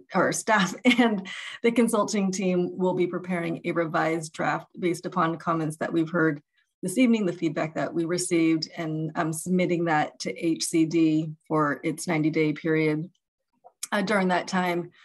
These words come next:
we'll be continuing to refine not only this document, but we do have other components of the housing element that we do plan to bring forward, um, with respect to the environmental just-, draft environmental justice element and safety element,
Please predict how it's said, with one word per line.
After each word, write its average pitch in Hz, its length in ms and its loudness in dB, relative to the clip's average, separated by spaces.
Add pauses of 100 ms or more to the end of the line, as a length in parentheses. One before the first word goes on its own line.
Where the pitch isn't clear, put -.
(240)
we'll 196 100 -2
be 208 80 0
continuing 190 600 0
to 170 340 -2
refine 170 360 -4
not 165 160 -2
only 165 160 -4
this 160 220 -6
document, 160 600 -4
but 151 280 0
we 185 80 0
do 180 180 2
have 170 200 -2
other 202 200 -2
components 185 500 -2
of 170 100 -2
the 165 80 0
housing 165 340 -6
element 151 340 -4
that - 140 -6
we 170 80 2
do 170 180 -2
plan 165 280 -4
to 170 60 -2
bring 160 260 -2
forward, 160 460 0 (520)
um, 165 420 -2
with 185 160 -10
respect - 360 -4
to 180 100 -2
the 170 360 2 (140)
environmental 185 420 4
just-, 190 300 0 (120)
draft 160 300 -2 (220)
environmental 180 380 2
justice 190 560 -4 (160)
element 185 420 4
and 156 160 -4
safety 180 400 0
element, 175 540 -2